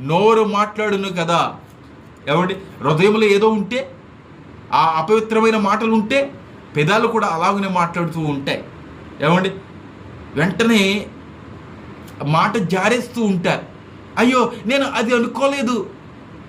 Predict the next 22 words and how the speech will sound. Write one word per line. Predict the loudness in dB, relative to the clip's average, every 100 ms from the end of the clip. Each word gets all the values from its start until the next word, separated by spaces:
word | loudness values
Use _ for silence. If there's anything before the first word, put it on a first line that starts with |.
| -8 0
వెంటనే | 2 2 0 0
నేను | 2 4 4 4 0 -4 -2
పొరపాటులో | 2 2 4 2 4 4
నేను | 4 4 4
అనేసాను" | 2 0 0 0
అంటూ | 0 0
ఉంటారు. | 0 0 -2 -4 -2
అది | 2 4
హృదయంలో | 4 4 4 6 4
ఉన్నది | 2 0 -2
కాబట్టే | 0 2 2 2 2 2 -2 -14 -18 -20 -20 -20 -6 0
ఎన్నో | 4 4 4 2 0 -4 -12 -2
గంటలు | -2 0 0 2 0 2
అది | 0 2 2 0 -4 -14 -6 0
తజ్జమం | 0 2 0 2
అవుతున్నది | 2 0 2 0 2
కాబట్టి | 2 2 2 0
లోపల | 4 4 4 2 2 2 -2 -12 -20 -20 -14 -4
నోటి | 2 4 4
నుండి | 2 2 2 2 2 -2
వెంటనే | -2 -2 0 2
వచ్చేసినది, | 2 2 -2 -6 -4 -4 -4